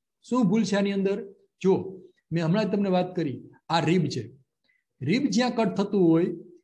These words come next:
ત્યાં જો આપણે section line draw કરીએ તો આપણને આ view જોઈને એવું લાગે કે object આવો હશે, એવું લાગે છે ને? જો આ બે view જુઓ, આ આપણે ખબર નથી, આ બે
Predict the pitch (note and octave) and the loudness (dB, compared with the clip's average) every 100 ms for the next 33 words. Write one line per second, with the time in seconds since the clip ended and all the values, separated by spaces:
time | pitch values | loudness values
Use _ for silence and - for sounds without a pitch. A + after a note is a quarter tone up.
0 | _ - A3 A#3 B3 A#3 A3+ G#3 G3 G#3 | _ -2 0 2 0 0 -2 -2 -6 -4
1 | G#3 G3 F3 F3 E3+ E3 E3+ F3+ - _ | -2 -2 -2 -2 0 0 -2 -6 -18 _
2 | - F3 G3+ A3 A#3 A3+ G3+ A3+ D#3 F3 | -8 -6 -6 -4 -4 -6 -6 -4 -4 -4
3 | A#3+ F#3+ A#3+ A#3+ B3+ A#3 G3+ G#3+ A3 G#3 | -2 -2 0 0 0 0 0 -2 0 0
4 | F#3+ G#3 A3 A3 F#3+ F3 B2+ - - _ | 0 0 -4 -4 -2 -2 -2 -6 -14 _
5 | _ _ _ _ _ _ - F3+ G3+ B3 | _ _ _ _ _ _ -6 -2 0 0
6 | C4+ G3 F3+ D3 F#3 F3+ A3 G3+ A3+ G3 | -2 -2 -2 -2 -2 0 0 -2 -2 0
7 | G3+ B2+ - - _ _ D#3+ G#3 A#3 A3 | -2 -4 -10 -20 _ _ -4 -2 -2 -4
8 | G#3 G#3+ F3+ C3 - - - F3+ F3+ | -2 -2 -4 -8 -12 -16 -6 -2 0